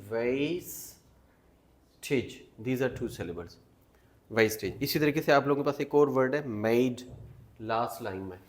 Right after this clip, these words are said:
एम ए डी ई, it is like this, मेड। तो हम मेड की बजाय मेड, लाइक, टेक, शेक,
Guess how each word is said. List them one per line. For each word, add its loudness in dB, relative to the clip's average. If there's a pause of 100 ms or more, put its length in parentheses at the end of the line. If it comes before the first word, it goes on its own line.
(600)
एम -2 (260)
ए -6
डी -6 (260)
ई, -12 (1120)
it -6
is 0
like -6 (600)
this, -6 (1400)
मेड। -2 (1400)
तो -4
हम 0 (140)
मेड 6
की 2
बजाय -2 (180)
मेड, -2 (680)
लाइक, 0 (460)
टेक, -4 (420)
शेक, -4